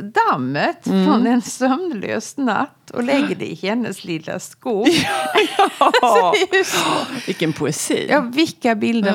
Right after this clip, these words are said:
Speaker 1: man
Speaker 2: Ja,
Speaker 1: får.
Speaker 2: ja.
Speaker 1: Eh, hur han nu
Speaker 2: Mm.
Speaker 1: har fått tag på den.
Speaker 2: Nej, hon kanske har glömt den där.
Speaker 1: Hon kan ha glömt den, ja.
Speaker 2: Mm, mm.
Speaker 1: Mm.
Speaker 2: Och just sopa ihop dammet efter en lång sömnlös.
Speaker 1: Mm.
Speaker 2: Ja.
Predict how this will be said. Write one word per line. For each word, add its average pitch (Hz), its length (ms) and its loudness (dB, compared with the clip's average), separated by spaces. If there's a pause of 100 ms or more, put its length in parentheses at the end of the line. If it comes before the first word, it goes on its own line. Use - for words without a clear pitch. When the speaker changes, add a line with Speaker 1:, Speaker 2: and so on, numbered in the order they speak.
Speaker 1:
man 196 220 0
Speaker 2:
Ja, 185 40 -2
Speaker 1:
får. 214 260 4
Speaker 2:
ja. 208 420 -2
Speaker 1:
Eh, 196 840 0 (2000)
hur 214 240 4
han 196 120 4
nu 226 60 4
Speaker 2:
Mm. 240 180 2
Speaker 1:
har 180 80 -6
fått 196 200 -12
tag 190 320 -6
på 190 60 -6
den. 185 400 -4 (160)
Speaker 2:
Nej, 214 560 0 (380)
hon 208 260 0
kanske 226 240 -2
har 285 100 2
glömt 277 580 0
den 69 280 -6
där. - 240 0
Speaker 1:
Hon 170 100 -2
kan 156 220 -2
ha 76 80 -2
glömt 180 360 -4 (220)
den, 226 140 0
ja. 247 100 0
Speaker 2:
Mm, 247 140 -2
mm. 214 140 0 (100)
Speaker 1:
Mm. 226 280 -4 (320)
Speaker 2:
Och - 100 -2
just 214 220 0
sopa 208 380 0
ihop 214 320 -2
dammet 190 540 -4
efter 185 240 -10
en 185 160 -8
lång 196 240 -8
sömnlös. 214 580 -12 (280)
Speaker 1:
Mm. 202 240 -2
Speaker 2:
Ja. - 360 -2